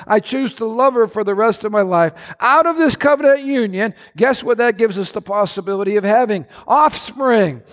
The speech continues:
children who carry our image and carry the image of their Father, their Heavenly Father.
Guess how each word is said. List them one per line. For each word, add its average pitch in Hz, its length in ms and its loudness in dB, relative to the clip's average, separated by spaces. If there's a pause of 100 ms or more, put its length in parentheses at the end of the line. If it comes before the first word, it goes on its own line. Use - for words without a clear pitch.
(140)
children 277 760 0 (220)
who 247 100 -4
carry 294 460 2
our 302 340 4
image 233 400 4
and 262 180 -4
carry 269 360 2
the 240 200 2
image 240 300 0
of 220 240 -2
their 226 140 2
Father, 247 500 0
their 208 160 0
Heavenly 254 360 2
Father. 151 440 -2